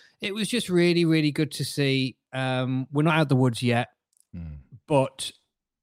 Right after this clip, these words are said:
Speaker 1: I think one more, I think one more win
Speaker 2: Mm.
Speaker 1: would see us safe.
Speaker 2: Yeah.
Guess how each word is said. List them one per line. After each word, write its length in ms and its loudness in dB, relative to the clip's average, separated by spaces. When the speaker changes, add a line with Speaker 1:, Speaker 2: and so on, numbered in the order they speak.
Speaker 1:
I 60 -18
think 320 -6
one 180 4
more, 640 2
I 100 -16
think 200 0
one 140 6
more 320 2
win 460 -2
Speaker 2:
Mm. 200 -14
Speaker 1:
would 180 -8
see 260 -2
us 80 -4
safe. 560 -6
Speaker 2:
Yeah. 200 -16